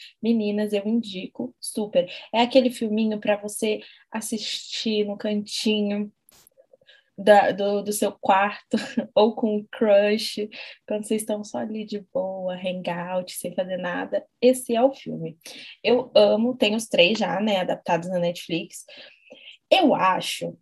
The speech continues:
eu prefiro os livros, mas, é, acho que eles são muito bem adaptados dentro da história. Teve uma,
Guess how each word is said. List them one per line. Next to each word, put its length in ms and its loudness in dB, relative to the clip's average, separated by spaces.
eu 80 2
prefiro 320 6
os 100 4
livros, 540 -10
mas, 760 2
é, 960 10
acho 260 2
que 100 6
eles 180 6
são 240 4
muito 320 2
bem 160 6
adaptados 560 2
dentro 500 2
da 160 0
história. 540 -2
Teve 220 4
uma, 720 0